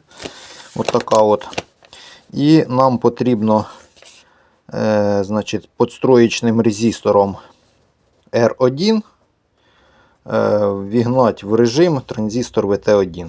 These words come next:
Тобто, щоб у нас на базі було мінус чотири і два вольта. І, е, струм тоді будемо підганяти уже резистором підстроєчним <clears throat> Р чотири, той, що десять кілоом.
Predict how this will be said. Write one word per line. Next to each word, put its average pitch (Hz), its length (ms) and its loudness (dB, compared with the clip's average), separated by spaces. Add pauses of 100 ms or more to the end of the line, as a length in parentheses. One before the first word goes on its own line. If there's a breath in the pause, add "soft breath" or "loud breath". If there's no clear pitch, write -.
Тобто, 87 160 -10
щоб - 160 -10
у 104 60 -6
нас 107 220 -4
на 110 80 -2
базі 120 280 2
було 98 500 -4
мінус 110 340 -6
чотири 98 320 -10
і 98 60 -8
два 90 180 -6
вольта. 87 400 -14 (800 soft breath)
І, 156 400 2
е, 117 320 4
струм 165 560 0
тоді 113 240 -2
будемо 107 360 0
підганяти 117 640 -2
уже 107 540 2
резистором 110 800 -4
підстроєчним 113 720 -4 (220)
<clears throat> 139 220 2
Р 127 180 4
чотири, 87 480 -4 (140)
той, 87 120 -10
що - 140 -10
десять 98 320 -8
кілоом. 87 440 -8